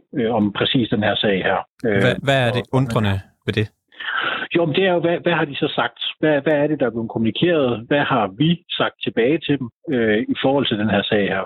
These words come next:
Speaker 1: Fordi jeg, jeg er helt sikker på, at det her, det handler jo om nato. Det handler om, at Sverige skal med i nato, og det handler om forholdet til Tyrkiet. Det er jeg ikke i tvivl om. Det, men hvad er der så blevet sagt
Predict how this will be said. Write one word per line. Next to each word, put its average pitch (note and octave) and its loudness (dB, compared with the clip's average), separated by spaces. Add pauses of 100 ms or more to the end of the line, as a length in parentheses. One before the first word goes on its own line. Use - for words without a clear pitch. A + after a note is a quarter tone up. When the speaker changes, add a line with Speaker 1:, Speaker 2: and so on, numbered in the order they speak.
Speaker 1:
Fordi G#2+ -2
jeg, C3+ 2 (280)
jeg A#2+ 2 (200)
er A#2 2 (120)
helt D#3 4
sikker C#3+ 2
på, C#3 2
at A#2+ -2
det B2 2
her, C3 2
det A#2 0
handler A#2+ 2
jo A2+ 2
om F#2+ 0 (440)
nato. D#3+ 2
Det A#2+ 0
handler B2+ 2
om, A#2 0
at G2+ 0
Sverige C3+ 0
skal G#2+ -4
med A2 2
i G#2+ 2
nato, D#3 2
og C3 0
det C3 0
handler B2+ 0
om G#2+ -2 (480)
forholdet B2 0
til A2+ -2
Tyrkiet. C3 0 (260)
Det C#3 2
er C3 2
jeg A#2+ 2
ikke C3 0
i B2 -4
tvivl D3+ 2
om. B2+ -4
Det, C3 0 (420)
men C3 2
hvad D3 2
er D3+ 2
der C3+ 0
så C#3 -2
blevet B2 0
sagt - -2